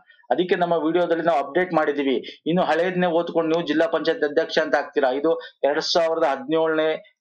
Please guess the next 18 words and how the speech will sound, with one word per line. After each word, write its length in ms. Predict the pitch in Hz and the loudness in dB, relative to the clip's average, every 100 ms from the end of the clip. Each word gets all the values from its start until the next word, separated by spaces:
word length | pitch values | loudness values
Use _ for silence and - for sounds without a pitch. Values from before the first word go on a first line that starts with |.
| - | -2
ಆ, 40 | |
question 400 | 135 - 147 165 | -2 -2 0 0
paper, 220 | 156 156 151 | 0 2 0
ಹಾಗಾಗಿ 360 | 151 160 156 | 2 0 0
ಇದು 100 | 180 | 0
ಹಳೇದನ್ನೇ 360 | 139 147 151 151 | 0 0 0 0
ಕೊಟ್ಟಿದ್ದಾನೆ. 720 | 151 127 135 131 131 117 92 - _ _ - - - | 0 0 0 2 2 -2 -6 -16 _ _ -20 -16 -4
ಎರಡ್ 120 | 156 | -2
ಸಾವಿರದ 220 | 175 202 180 | 2 0 0
ಇಪ್ಪತ್ತೆರಡು 460 | 180 185 185 180 | 0 0 0 0
ತಿದ್ದುಪಡಿಲಿ 520 | 185 180 185 180 175 | -2 0 0 2 2
ಏನ್ 120 | 180 180 | 2 2
ಹೇಳುತ್ತೆ? 480 | 175 170 170 127 - - _ _ _ _ - | 0 0 0 0 -4 -14 _ _ _ _ -4
ಯಾರು 200 | 151 190 | 0 0
ಜಿಲ್ಲಾ 280 | 190 165 190 | 0 0 2
ಪಂಚಾಯತಿ 520 | 180 185 175 180 185 | 2 0 0 0 2
ಯೋಜನೆಯ 380 | 180 175 175 175 | 2 2 0 2
ಅಧ್ಯಕ್ಷ? 420 | 175 165 165 160 | 2 2 -2 2